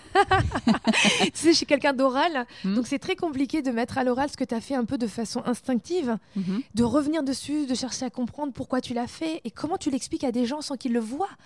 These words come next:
Speaker 1: Parce que tu vois, genre toi tu le vois quand t'es à la Good Mood Class, tu ressens des choses. Et souvent les gens me disent, « Bah en fait on peut pas expliquer, euh, il faut le vivre. »
Speaker 2: Hmm.
Speaker 1: Et c'est ça le challenge, c'est comment tu expliques à des gens qui ne sont pas là.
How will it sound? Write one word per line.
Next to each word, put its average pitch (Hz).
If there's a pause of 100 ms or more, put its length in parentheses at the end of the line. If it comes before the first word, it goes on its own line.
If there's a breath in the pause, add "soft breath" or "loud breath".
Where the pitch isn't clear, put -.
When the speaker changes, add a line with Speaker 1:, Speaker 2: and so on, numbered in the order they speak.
(300 soft breath)
Speaker 1:
Parce 233
que 269
tu -
vois, 302
genre 277
toi -
tu -
le 240
vois 285
quand 262
t'es 240
à 226
la 220
Good 220
Mood 233
Class, 220
tu -
ressens 262
des 302
choses. 240 (480 soft breath)
Et 208
souvent 302
les 311
gens 285
me 269
disent, « 247
Bah 220
en 214
fait 285
on 220
peut 226
pas 330
expliquer, 285
euh, 220
il 214
faut 254
le 240
vivre. » 214 (240 soft breath)
Speaker 2:
Hmm. 185 (100)
Speaker 1:
Et 208
c'est -
ça 370
le 277 (280)
challenge, 240
c'est -
comment 294
tu -
expliques 285
à 233
des 220
gens 262
qui 233
ne 214
sont 226
pas -
là. -